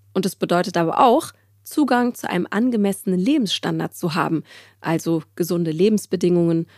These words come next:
guter Standort und Zugang zu Dienstleistungen. Das mag im Moment noch wie eine Utopie klingen, aber deshalb ist die Politik im gesamten deutschsprachigen Raum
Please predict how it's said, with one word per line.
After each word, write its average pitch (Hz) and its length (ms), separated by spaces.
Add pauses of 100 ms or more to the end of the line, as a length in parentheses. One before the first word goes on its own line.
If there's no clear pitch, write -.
(160)
guter 226 300
Standort 202 640 (360)
und 185 300
Zugang 220 400
zu 208 160
Dienstleistungen. 180 840 (760)
Das - 200
mag 214 240
im 190 120
Moment 175 460
noch 269 260
wie 262 140
eine 220 240
Utopie - 460
klingen, 180 440 (360)
aber 196 180
deshalb 240 500
ist - 200
die 214 40
Politik 202 540
im 190 140
gesamten 190 580
deutschsprachigen 185 760
Raum 185 320